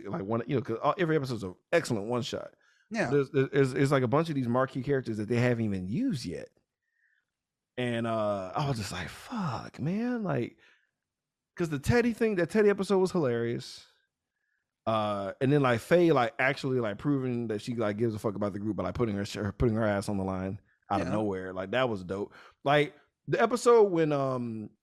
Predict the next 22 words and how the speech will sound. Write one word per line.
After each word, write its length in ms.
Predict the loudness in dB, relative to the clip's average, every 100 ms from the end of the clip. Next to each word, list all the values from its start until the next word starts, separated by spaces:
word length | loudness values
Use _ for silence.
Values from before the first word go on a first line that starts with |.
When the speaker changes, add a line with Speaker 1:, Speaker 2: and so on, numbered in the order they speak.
| _ _ _ _ -2
Speaker 1:
the 80 | 0
episode 300 | 2 4 6
when 180 | 6
Jet 220 | 6 4 4
was 120 | 0
doing 260 | 2 0 0
his 160 | 0
fucking, 680 | 0 -2 -2 -4 -4 -6 -6
uh, 240 | -4 -2 -2
noir 380 | 0 2 4 2
story 540 | 0 -2 -2 -4 -8 -14 _ _ _ _ _
and, 680 | -8 -6 -6 -8 -10 -12 -14 _ -6
uh, 200 | -4 -4
Spike 520 | -6 0 2 0 -4 -12
and 600 | -10 -8 -8 -10 -12 -8
Faye 260 | 0 2 2
were, 100 | 0
like, 140 | -2
finally 280 | -2 -2 -2
becoming 360 | -2 -2 -2 -2
cool 580 | 0 0 -2 -6 -12 _ _ _ _
Speaker 2:
Right. 300 | -8 -6 -6